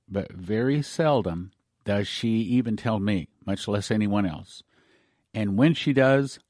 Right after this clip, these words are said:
I know that it's of God. Matter of fact, I'm gonna say I believe,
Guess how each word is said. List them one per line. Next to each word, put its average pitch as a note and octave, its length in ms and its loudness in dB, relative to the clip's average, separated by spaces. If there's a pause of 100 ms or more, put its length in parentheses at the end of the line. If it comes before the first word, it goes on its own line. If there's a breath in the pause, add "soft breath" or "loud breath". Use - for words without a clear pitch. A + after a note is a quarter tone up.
(120)
I B2+ 360 0
know A#2+ 520 0
that G#2+ 200 2
it's G2+ 180 -4
of F#2+ 220 -8
God. F2+ 180 -2
Matter C3 200 4
of - 40 -10
fact, A#2 260 2
I'm B2 160 2
gonna G#2 200 0
say G2+ 280 0
I A2 180 0
believe, G#2 580 -2